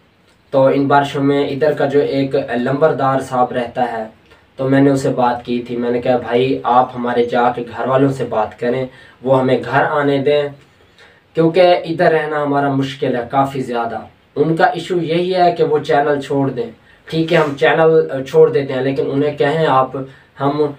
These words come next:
घर वापस आते हैं, हमें घर वापस आने दें, हमें कमरा दे दें," क्योंकि इधर, अ, काफ़ी, अ, मुश्किल है रहना। छोटे छोटे बच्चे हैं, कभी भी कुछ हो सकता है, अगर ज़्यादा बारिश आ जाए तो कमरा गिर भी सकता है और पहले से भी गिरा हुआ है और भी गिर सकता है।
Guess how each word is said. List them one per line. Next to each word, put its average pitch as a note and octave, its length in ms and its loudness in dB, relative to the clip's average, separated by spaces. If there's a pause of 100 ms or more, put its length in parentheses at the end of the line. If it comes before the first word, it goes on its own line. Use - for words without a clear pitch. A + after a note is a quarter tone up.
(180)
घर C3+ 260 0
वापस C3+ 420 2
आते B2+ 200 0
हैं, B2 80 -4
हमें B2 180 -2
घर A#2+ 140 -4
वापस B2 440 0
आने C3 200 -2
दें, C3 160 -2
हमें A#2+ 240 -4
कमरा A#2+ 320 0
दे A#2 220 4
दें," A#2+ 240 -2
क्योंकि D3+ 320 2
इधर, C#3 420 2 (320)
अ, C3+ 120 -4
काफ़ी, C#3+ 720 4
अ, B2+ 120 2
मुश्किल C#3 480 2
है C3+ 120 4
रहना। A#2 380 -4 (100)
छोटे D3 220 0
छोटे C#3 260 -2
बच्चे C#3 340 -2
हैं, C3+ 160 0
कभी D3+ 240 0
भी D#3+ 100 -2
कुछ D3+ 280 -2
हो D3 120 2
सकता C#3 380 -2
है, B2 400 -2 (120)
अगर D3+ 460 2
ज़्यादा D3 380 0
बारिश D3 420 -2
आ C#3+ 140 2
जाए C#3 240 0
तो C3+ 80 -10
कमरा C3+ 320 0
गिर C#3 220 0
भी C#3+ 140 -4
सकता C3+ 340 -6
है B2 100 -2
और C3 280 0
पहले D3 360 2
से E3 120 -2
भी D#3+ 140 0
गिरा D#3+ 200 4
हुआ D#3 160 4
है D3+ 60 0
और D3+ 220 4
भी D3 140 -4
गिर C3+ 180 0
सकता C3 360 -8
है। A2+ 220 -6